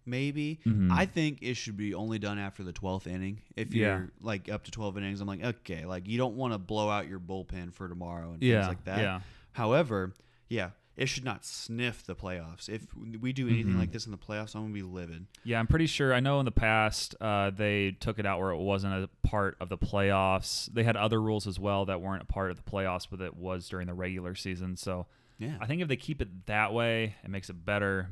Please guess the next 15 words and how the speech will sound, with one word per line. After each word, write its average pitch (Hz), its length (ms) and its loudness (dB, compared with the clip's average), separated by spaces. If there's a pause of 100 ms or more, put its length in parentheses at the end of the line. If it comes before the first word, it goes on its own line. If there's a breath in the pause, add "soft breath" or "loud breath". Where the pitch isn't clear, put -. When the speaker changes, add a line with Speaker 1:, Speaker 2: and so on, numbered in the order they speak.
Speaker 2:
But 92 160 -6
yeah, 87 120 -6
it'll 87 120 -4
be 90 140 -6
interesting 90 420 -10
to 85 60 -10
see - 180 -10
what 82 140 -6
Speaker 1:
Yeah. 90 60 -4
Speaker 2:
happens 85 280 -4
going 87 200 -4
forward. 90 420 -4
Speaker 1:
Banning 110 320 0
the 104 60 -4
shift, - 460 -4